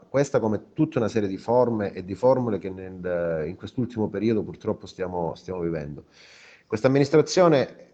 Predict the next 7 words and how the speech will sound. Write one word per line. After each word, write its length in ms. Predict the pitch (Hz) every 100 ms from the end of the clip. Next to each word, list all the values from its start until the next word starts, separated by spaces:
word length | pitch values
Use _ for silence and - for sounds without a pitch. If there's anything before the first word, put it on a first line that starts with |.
| _
con 160 | 127 123
coraggio 840 | 131 135 139 110 110 104 - -
resiste, 800 | - 107 107 151 156 - 170 160 - -
eh, 300 | 95 95 -
applica 480 | - 127 - 127 113
pratiche, 680 | 117 120 113 117 113 104 -
eh, 480 | 101 95 90 80